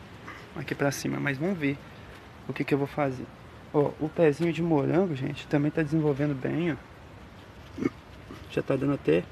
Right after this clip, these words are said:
mais uma folhinha aqui, ó, que tá vindo no meio. Como eu disse pra vocês, eu plantei aqui também, ó, fiz esse canteirinho. Ó, tem aqui pé de morango também.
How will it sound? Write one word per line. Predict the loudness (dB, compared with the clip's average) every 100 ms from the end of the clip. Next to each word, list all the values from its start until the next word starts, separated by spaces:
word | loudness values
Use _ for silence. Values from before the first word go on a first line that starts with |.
| -14 -18 -16 -16 -16 -16 -18 -18 -18 -18 -18 -18 -18 -18 -18 -18 -18 -16 -6
mais | -4 -2
uma | -4
folhinha | 0 0 2 0 -2
aqui, | 0 0
ó, |
que | 0
tá | -4 -4
vindo | -4 -4
no | -4
meio. | -4 0 0 -2 -8 -16 -16 -16 -16 -16 -16 -16 -16 -18 -16 -16 -16 -16 -16 -18 -18 -18 -18 -18 -18 -6
Como | 0 2
eu |
disse | 0 2
pra | 2
vocês, | 2 0 -2 -4
eu |
plantei | 0 0 2 0 0
aqui | 0
também, | 2 4 4 2
ó, | -2 -6
fiz | -6
esse | -6
canteirinho. | -6 -4 0 2 2 2 0 -6 -12 -14 -16 -16 -16 -16 -16 -16 -16 -16 -16 -6
Ó, | -4 -4 -6 -4
tem | -2
aqui | 0 -2
pé | 0 0
de | 0
morango | 0 0 -2 -2
também. | -2 0 0 0